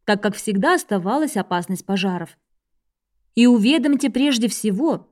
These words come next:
дабы каждый из слуг имел у своей постели подсвечник на широком блюде, в который свеча ставится, и объясните им толково, чтобы, ложась в постель, гасили свечу,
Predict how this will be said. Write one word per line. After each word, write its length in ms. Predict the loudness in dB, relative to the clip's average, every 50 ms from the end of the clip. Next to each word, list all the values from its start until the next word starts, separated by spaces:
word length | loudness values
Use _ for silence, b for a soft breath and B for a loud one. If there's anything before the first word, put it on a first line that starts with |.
| _ -6
дабы 300 | 0 2 2 4 4 2
каждый 440 | 2 2 2 2 2 2 2 2 2
из 140 | 0 -2 -4
слуг 340 | -6 0 2 2 2 2 0 -2
имел 400 | 0 2 2 4 4 4 2 2
у 40 |
своей 380 | 0 -2 -2 0 0 2 2 2
постели 520 | 0 -2 -4 -4 -6 -6 -4 0 2 2
подсвечник 720 | 0 0 -2 -6 -4 -4 -4 -2 -2 -2 -2 -2 -4 -2 -2
на 100 | -2 -2
широком 520 | -2 0 0 2 2 0 0 0 0 0 0
блюде, 420 | 2 2 2 2 2 0 -4 -6 _ _ _ _ _
в 80 | _
который 360 | 0 0 0 2 0 0 0 0
свеча 400 | 0 -2 -4 -4 -2 -2 -2 -4
ставится, 600 | -4 -4 -6 -4 -4 -4 -6 -10 -12 -16 -16 -18 _ _ _ _ _ _ _ -2
и 60 | 0
объясните 640 | 2 2 4 4 2 2 2 0 0 0 2 2 2
им 140 | 2 2 2
толково, 640 | 0 0 0 0 -2 -2 -2 -2 0 0 -2 -4 -4 _ _ _ _
чтобы, 340 | -14 -6 -4 -2 0 0
ложась 380 | 0 0 0 0 2 0 0 -2
в 80 | -2 -4
постель, 540 | -4 -4 -4 -4 -8 -4 -2 -2 0 0
гасили 500 | 2 0 0 0 -2 -2 -2 0 0 0
свечу, 640 | -2 -4 -4 -2 -2 -2 -2 -2 0 2 2 2 2